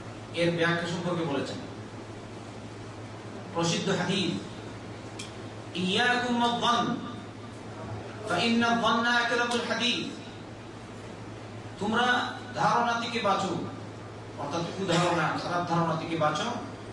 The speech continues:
কারণ খারাপ ধারণা হচ্ছে সবচেয়ে বড় মিথ্যা কথা। কারণ কারো ব্যাপারে যখন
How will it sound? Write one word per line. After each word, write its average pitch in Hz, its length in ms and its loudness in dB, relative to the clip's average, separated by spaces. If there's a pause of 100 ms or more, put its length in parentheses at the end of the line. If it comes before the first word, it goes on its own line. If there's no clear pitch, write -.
(760)
কারণ 165 240 2
খারাপ 180 420 4
ধারণা 214 220 4
হচ্ছে 208 640 2 (140)
সবচেয়ে 190 420 2
বড় 190 180 4
মিথ্যা 175 280 2
কথা। - 200 -2 (3000)
কারণ 180 260 2
কারো 254 220 6
ব্যাপারে 254 380 4
যখন 220 260 -2